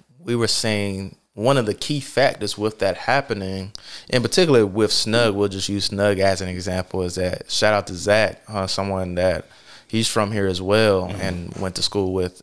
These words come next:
Speaker 1: I went to school with him in high school. He's around our age. And, um, it was a changing of the guards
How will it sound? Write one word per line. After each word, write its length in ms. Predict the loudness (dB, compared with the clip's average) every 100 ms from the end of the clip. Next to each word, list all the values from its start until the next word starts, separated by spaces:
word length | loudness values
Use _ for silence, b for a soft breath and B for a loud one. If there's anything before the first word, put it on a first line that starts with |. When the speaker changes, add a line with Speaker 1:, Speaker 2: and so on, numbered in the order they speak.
| -4
Speaker 1:
I 60 |
went 180 | -2 -2
to 60 | -2
school 160 | 0
with 100 | 0
him 80 | 0
in 80 | 0
high 200 | 2 2
school. 340 | 0 -2 -2
He's 160 | 0 0
around 300 | 0 0 0
our 140 | 0
age. 460 | 2 2 0 -4 -12 B B B B -2
And, 320 | 0 2 2
um, 540 | 0 0 -2 -4 -6 -12 _ _ _ _ -2
it 100 | 2
was 160 | 4 2
a 100 | 0
changing 500 | 2 2 2 2 0
of 160 | 0
the 80 | 0
guards 760 | 0 2 4 2 -4 -6 -6